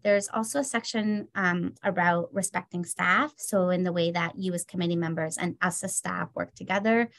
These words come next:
uh, just to make sure we're on the same page and that we're always being respectful of each other and the different roles that we play. Because as staff, we are providing you with our expert advice,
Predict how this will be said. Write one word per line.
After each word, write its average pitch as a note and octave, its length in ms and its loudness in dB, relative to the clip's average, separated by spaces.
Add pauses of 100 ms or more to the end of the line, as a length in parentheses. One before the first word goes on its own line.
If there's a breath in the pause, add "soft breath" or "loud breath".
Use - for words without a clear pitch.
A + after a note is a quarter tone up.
(360 loud breath)
uh, G#3 80 4
just G3+ 240 0
to A#3+ 60 4
make G3+ 120 2
sure F#3 240 2
we're F#3 100 2
on F#3+ 160 4
the B3+ 60 4
same C4 240 4
page G#3+ 320 -2
and F#3 120 2
that F3 140 0
we're F3+ 120 -2
always F3+ 340 0
being F3+ 240 -2
respectful - 580 -6
of E3+ 80 -4
each E3+ 220 -6
other A#3 300 4
and G#3+ 180 4
the A3+ 60 2
different D4+ 400 0 (160)
roles B3 340 2
that - 220 -4
we E3+ 180 -14
play. - 140 -10 (580)
Because A3 320 2
as A3 100 2
staff, G3+ 480 4
we G3+ 200 2
are F#3 100 6
providing F#3 480 0
you F3 260 2
with F3 200 -2
our F3 120 -4
expert G3+ 360 -2
advice, G3+ 640 0